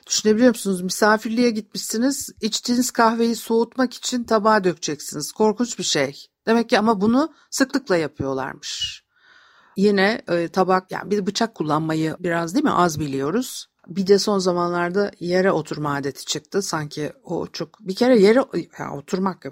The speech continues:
sıkıştırıyorsunuz. Karnınızı sağlıklı bir şey değil. Bu da nereden çıktı son zamanlarda? Halbuki, e, çok uzun zamandır süre gelen bir, e, sofra adeti de var. O kirli tabakların nasıl alınacağıyla da ilgili, e, detaylı,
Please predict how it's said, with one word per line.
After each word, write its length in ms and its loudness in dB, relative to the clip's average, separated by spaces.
sıkıştırıyorsunuz. 840 -4
Karnınızı 540 -2
sağlıklı 540 -4
bir 40 -12
şey 280 -6
değil. 160 -14
Bu 100 -8
da 60 -6
nereden 420 -4
çıktı 340 -4
son 260 -6
zamanlarda? 800 -4
Halbuki, 640 -4
e, 160 -2
çok 260 -2
uzun 280 -2
zamandır 480 -2
süre 280 -4
gelen 340 -2
bir, 180 -2
e, 360 -2
sofra 460 -2
adeti 480 -6
de 140 -2
var. 280 0
O 360 0
kirli 220 2
tabakların 560 2
nasıl 300 2
alınacağıyla 760 -2
da 60 -4
ilgili, 560 -6
e, 240 -8
detaylı, 600 -4